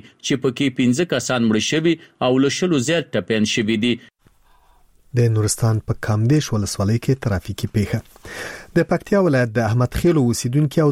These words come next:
Speaker 2: ځوانان وایي چې د بې روزګارۍ له کبله له ګڼو ستونزو سره مخامخ دي. دوی د طالبانو له حکومت نه غواړي چې کاري فرصتونه ورته برابر کړي.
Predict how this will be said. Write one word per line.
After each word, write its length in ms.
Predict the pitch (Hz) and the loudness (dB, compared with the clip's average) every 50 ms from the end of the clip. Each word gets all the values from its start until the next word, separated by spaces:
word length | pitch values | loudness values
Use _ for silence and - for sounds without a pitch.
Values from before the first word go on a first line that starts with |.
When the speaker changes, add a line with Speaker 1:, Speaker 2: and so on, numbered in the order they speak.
| 127 120 | 2 2
Speaker 2:
ځوانان 340 | 127 135 147 156 156 156 | 2 2 4 4 4 4
وایي 160 | 151 151 147 147 | 4 4 2 2
چې 140 | - - 147 143 | 0 0 0 2
د 120 | 147 135 135 | 0 2 2
بې 200 | 139 135 135 131 | 2 2 4 2
روزګارۍ 360 | 127 117 117 127 123 127 127 123 123 | 0 0 0 2 2 4 4 2 2
له 80 | - - 123 | 0 0 0
کبله 320 | 110 117 117 117 117 117 117 | 0 2 2 2 4 4 2
له 140 | 113 107 104 | 2 2 2
ګڼو 240 | 117 110 113 110 - - | 2 2 2 0 -2 -2
ستونزو 360 | - - 117 110 104 107 98 - | 0 0 0 2 2 0 0 2
سره 180 | 113 104 104 107 104 | 2 2 2 0 0
مخامخ 360 | - 113 104 110 104 - 117 117 | 0 0 2 2 0 0 0 0
دي. 80 | 117 113 - - - - - - - - - 113 123 | -2 -2 -4 -10 -20 -20 -20 -20 -12 -6 -2 2 2
دوی 120 | 123 113 120 - - - - - - - - - 117 | 2 2 0 -4 -10 -18 -20 -20 -20 -12 -4 -4 -2
د 100 | - - 107 | 0 0 2
طالبانو 420 | 104 104 101 110 110 113 113 110 107 | 2 2 2 2 2 4 4 4 2
له 100 | 90 80 107 | 2 2 0
حکومت 460 | 110 - - - 117 135 135 135 - | -2 -2 0 2 2 2 2 0 -2
نه 140 | 123 107 98 | -4 -2 0
غواړي 200 | 120 117 113 113 - - | 2 2 2 0 -2 -2
چې 280 | - 117 113 - - 113 | -2 -2 -2 0 0 2
کاري 240 | 110 117 120 110 - - | 2 2 2 2 0 -2
فرصتونه 560 | 117 104 - - 110 - - 175 135 107 104 | -2 0 0 0 0 0 2 2 2 2 0
ورته 240 | - - 110 98 107 | -2 -2 -2 0 2
برابر 380 | 107 107 107 104 117 113 - - | 2 2 2 2 0 0 -2 0
کړي. 180 | - 127 123 | 0 0 0